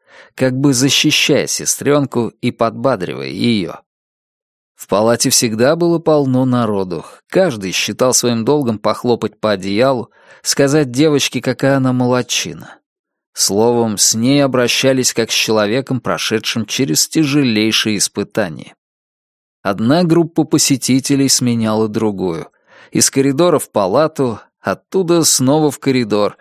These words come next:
где две медицинских сестры следили за порядком. Раны болели.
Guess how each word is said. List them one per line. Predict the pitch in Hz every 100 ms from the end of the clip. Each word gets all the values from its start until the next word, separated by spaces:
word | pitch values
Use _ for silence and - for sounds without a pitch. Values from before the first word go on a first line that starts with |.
| - - -
где | 113 117
две | 98 95 160
медицинских | 175 165 156 131 131 - 113
сестры | - 82 - 117 147
следили | - 113 92 107 104
за | 90 92
порядком. | - 98 87 - - - - _ _ _ _ _ _ _ _ _ _ _ _ _ _ _
Раны | - - 107 151 156
болели. | 139 135 127 98 76 -